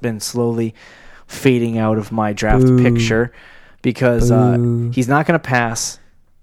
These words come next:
Speaker 1: for a lot of yardage, and he's not gonna
Speaker 2: Probably
Speaker 1: throw
Speaker 2: not.
Speaker 1: a lot of touchdowns.
Speaker 2: Probably not.
Speaker 1: So if he doesn't do those two things, I don't care how many. I mean, if he gets twelve hundred rushing yards
Speaker 2: I was
Speaker 1: and
Speaker 2: gonna
Speaker 1: ten
Speaker 2: say, I
Speaker 1: touchdowns,
Speaker 2: <laughs>
Speaker 1: my God, I'll take him.
Speaker 2: He
Speaker 1: But
Speaker 2: might.
Speaker 1: I don't think he's gonna do that.
Speaker 2: He might, dude.
Speaker 1: <laughs>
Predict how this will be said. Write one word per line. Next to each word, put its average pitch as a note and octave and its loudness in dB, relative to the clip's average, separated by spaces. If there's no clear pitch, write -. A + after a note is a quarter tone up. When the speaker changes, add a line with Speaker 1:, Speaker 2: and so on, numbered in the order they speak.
Speaker 1:
for C3 2
a A#2 4
lot G#2 0
of F#2+ -4
yardage, F2 -4
and G#2+ -8
he's G#2+ -6
not A2+ -2
gonna A2 0
Speaker 2:
Probably F#2+ -8
Speaker 1:
throw A2 2
Speaker 2:
not. G2+ 0
Speaker 1:
a - -2
lot F2+ -2
of E2+ -8
touchdowns. D2+ -10
Speaker 2:
Probably - -10
not. - -12
Speaker 1:
So - 0
if A#2 -2
he A#2+ 0
doesn't E3 2
do C#3+ 4
those C3+ 2
two B2 0
things, A2+ -4
I - -2
don't C#3 -4
care C3 2
how B2 -2
many. B2 -4
I A2+ 0
mean, C3 0
if A#2+ -2
he C#3 2
gets D3 2
twelve D3+ 2
hundred D3 -2
rushing C3+ 0
yards C3+ 2
Speaker 2:
I D3 4
was C#3 2
Speaker 1:
and C#3 4
Speaker 2:
gonna D#3+ 4
Speaker 1:
ten - -
Speaker 2:
say, C#3 4
I - 2
Speaker 1:
touchdowns, G#3+ 6
Speaker 2:
<laughs> - -16
Speaker 1:
my A3 6
God, G#3+ 4
I'll F3+ 8
take G3+ 6
him. B2+ 2
Speaker 2:
He C#3+ 2
Speaker 1:
But D#3 6
Speaker 2:
might. D3+ 6
Speaker 1:
I C#3 2
don't D#3 2
think C#3 0
he's A2+ -4
gonna G2 -6
do E2+ -8
that. E2 -4
Speaker 2:
He D3 2
might, D#3 2
dude. B2+ 0
Speaker 1:
<laughs> - -8